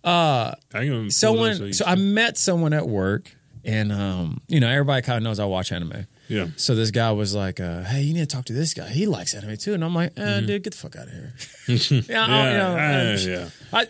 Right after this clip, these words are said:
Speaker 1: I sit on my throne. I don't, I don't
Speaker 2: Yeah.
Speaker 1: need to talk to everybody.
Speaker 2: Did we not
Speaker 1: Like,
Speaker 2: talk about the twelve labors? Did we
Speaker 1: Thank you.
Speaker 2: not? Come on now.
Speaker 1: Thank you. So anyway, so, uh,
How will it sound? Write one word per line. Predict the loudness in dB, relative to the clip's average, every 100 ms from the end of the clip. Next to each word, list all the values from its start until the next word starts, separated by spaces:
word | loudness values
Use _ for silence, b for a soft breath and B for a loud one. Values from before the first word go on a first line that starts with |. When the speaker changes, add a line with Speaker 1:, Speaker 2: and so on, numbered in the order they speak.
| 2
Speaker 1:
I |
sit | 4 4
on | 4
my | 2
throne. | 2 4 4 2 -2 -4
I | 0
don't, | 2 2
I | 2
don't | 4
Speaker 2:
Yeah. | 4 4 4
Speaker 1:
need |
to | 2
talk | 0 0 0
to | -4 -2
everybody. | 0 0 2 2 4
Speaker 2:
Did |
we | 4
not | 2
Speaker 1:
Like, | 2
Speaker 2:
talk | 2 2
about | 2 0
the | 0
twelve | 0 0
labors? | 0 0 0 -2
Did | 2 4
we | 4
Speaker 1:
Thank |
you. | 4
Speaker 2:
not? | 2 0 -4 -6
Come | -4 -4
on | -4
now. | -4 -2
Speaker 1:
Thank | -2 -2
you. | 0
So | 2
anyway, | 4 4 2
so, | 2 2 2
uh, | 2 2 0